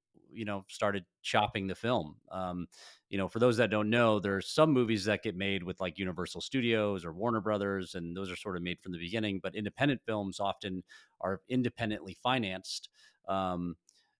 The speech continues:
by investors. And then you gotta go find a buyer who's going to either put it on a streamer or put it on, you know,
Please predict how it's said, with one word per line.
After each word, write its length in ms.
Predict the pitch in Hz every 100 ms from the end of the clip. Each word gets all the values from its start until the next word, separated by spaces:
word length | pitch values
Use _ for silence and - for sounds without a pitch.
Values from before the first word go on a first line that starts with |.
| _ _ - 104
by 180 | 101
investors. 720 | 98 95 120 120 101 85 90 -
And 140 | 107 104
then 120 | 104
you 100 | 101
gotta 200 | 107 104
go 160 | 101
find 500 | 101 113 113 107 95
a 100 | 87
buyer 480 | 92 143 143 87 80
who's 200 | 82 90
going 300 | - 98 92
to 100 | 82
either 200 | 92 87
put 180 | 85 107
it 60 | 90
on 120 | 90
a 60 | 85
streamer 400 | - 139 135 123
or 360 | 113 104 78 -
put 120 | 90
it 60 | 82
on, 280 | 82 82 80
you 120 | - 85
know, 280 | 78 73